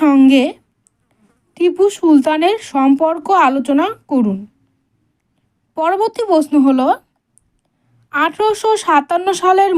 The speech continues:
মহাবিদ্রোহ নিয়ে ঐতিহাসিকদের মধ্যে যে মতবিরোধ আছে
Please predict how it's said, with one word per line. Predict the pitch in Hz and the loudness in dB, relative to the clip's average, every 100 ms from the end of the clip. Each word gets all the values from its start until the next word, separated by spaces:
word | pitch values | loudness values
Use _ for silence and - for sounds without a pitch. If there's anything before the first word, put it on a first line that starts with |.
| 277 | 2
মহাবিদ্রোহ | 285 311 330 349 294 - 381 381 339 | 2 0 0 0 0 0 0 2 2
নিয়ে | 247 220 277 - _ _ _ _ _ _ _ - | 4 2 -2 -6 _ _ _ _ _ _ _ -6
ঐতিহাসিকদের | 302 320 392 381 359 403 330 392 370 285 | -4 -2 0 -2 -2 -6 -2 0 4 2
মধ্যে | 269 254 339 | 2 0 -2
যে | 339 339 269 | 2 2 2
মতবিরোধ | 254 320 320 349 370 285 226 | 0 0 2 2 2 0 -2
আছে | 226 247 | -4 -6